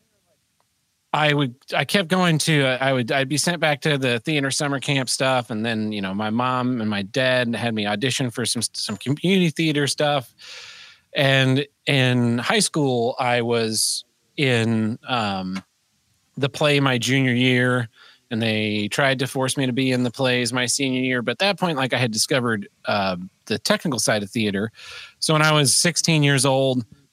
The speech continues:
um, I guess it was junior year in high school, I became friends with this guy who was, you know, basically the lead technician for the, the theater, um, as a student.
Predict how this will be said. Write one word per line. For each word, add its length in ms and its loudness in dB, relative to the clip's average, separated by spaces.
um, 640 0
I 60 -6
guess 220 0
it 40 0
was 140 0
junior 360 2
year 220 2
in 60 2
high 200 0
school, 460 -2
I 80 2
became 320 0
friends 280 2
with 100 -2
this 160 0
guy 560 0
who 200 0
was, 720 0
you 200 -6
know, 120 -2
basically 340 0
the 80 2
lead 240 0
technician 580 0
for 360 0
the, 480 0
the 160 -6
theater, 560 2
um, 480 0
as 240 2
a 40 0
student. 480 0